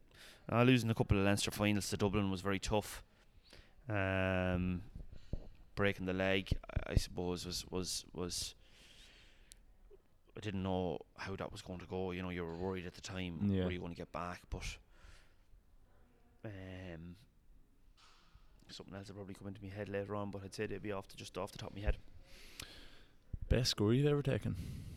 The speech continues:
Speaker 1: Best score?
Speaker 2: Mm-hmm.
Speaker 1: Jeez, lad, I haven't got too many of them in Meath,
Speaker 2: You're
Speaker 1: unfortunately.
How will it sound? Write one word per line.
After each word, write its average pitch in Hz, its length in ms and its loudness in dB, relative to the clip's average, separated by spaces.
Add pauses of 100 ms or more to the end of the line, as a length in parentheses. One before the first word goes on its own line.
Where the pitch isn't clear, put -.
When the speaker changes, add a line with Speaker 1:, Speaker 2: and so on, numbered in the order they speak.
Speaker 1:
Best - 180 -6
score? 113 300 -2 (240)
Speaker 2:
Mm-hmm. 98 180 2 (920)
Speaker 1:
Jeez, 101 260 0
lad, 92 160 2
I 98 40 0
haven't 101 140 0
got 98 120 4
too 107 140 4
many 101 180 6
of 95 40 4
them 92 140 2
in 92 100 2
Meath, 104 220 6
Speaker 2:
You're - 120 -2
Speaker 1:
unfortunately. 101 680 8